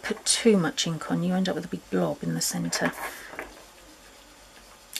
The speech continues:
There's always gonna be some ink left on your dauber though, so... Yeah, it's not too sad. There we go. There, that looks pretty, doesn't it?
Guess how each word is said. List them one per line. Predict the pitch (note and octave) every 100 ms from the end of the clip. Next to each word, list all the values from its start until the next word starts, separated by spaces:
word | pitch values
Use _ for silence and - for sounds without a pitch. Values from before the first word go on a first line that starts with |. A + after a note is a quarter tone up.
| -
There's | A#3 A3+
always | A#3+ G#3+ -
gonna | G3
be | F#3+ F3+
some | - E3
ink | E3 E3+ -
left | D#3+ -
on | E3+
your | E3+
dauber | C#3+ - -
though, | - F3
so... | - E3+ E3+ - - - - - - - - - - - - - - - - - - - - - - - - - - - -
Yeah, | G3+ F#3+
it's | -
not | - -
too | -
sad. | - - F3 F3 - - - - - -
There | A3 F3
we |
go. | D#3+ B3 F4 - - -
There, | F4+ - -
that | -
looks | - -
pretty, | - C4 F#4
doesn't | - -
it? | F3+